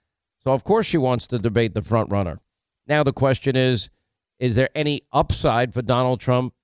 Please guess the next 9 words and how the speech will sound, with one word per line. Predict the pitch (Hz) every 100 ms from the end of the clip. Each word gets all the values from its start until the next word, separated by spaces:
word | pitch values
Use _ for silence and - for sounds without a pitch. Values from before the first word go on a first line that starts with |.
| _ -
to | 131
debate | 127 107 208
her? | 131 - - _ _ _ _ _ _ -
Um, | 120 135 135 131 101 _ _
I, | 127 170 151 123
I | 156
don't | 190 170
see | - 185 160
it. | -